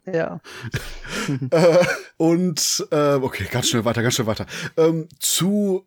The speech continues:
Speaker 2: The Onion Movie, wo heilige Scheiße Steven Seagal zeigt, dass er in einem Kurzfilm doch anscheinend extrem Humor hat,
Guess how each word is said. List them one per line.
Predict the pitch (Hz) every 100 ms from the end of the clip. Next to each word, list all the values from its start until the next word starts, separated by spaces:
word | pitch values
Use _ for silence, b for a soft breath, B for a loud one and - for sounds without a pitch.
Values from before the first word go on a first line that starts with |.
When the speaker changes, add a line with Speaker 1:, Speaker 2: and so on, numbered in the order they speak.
| _ 147
Speaker 2:
The | 117
Onion | 180 202 208 175 143 131
Movie, | 131 123 147 185 160
wo | 127 139 139 135 b -
heilige | 165 185 170
Scheiße | - 160 143 135
Steven | 156 127 131
Seagal | - 143 131
zeigt, | - 131 135 -
dass | 123 135
er | 127
in | 127
einem | 117
Kurzfilm | - 156 - 139 131 135 b b
doch | 160 147
anscheinend | 135 139 147 135
extrem | 123 - - 135 143
Humor | 143 160 160
hat, | 131 143 -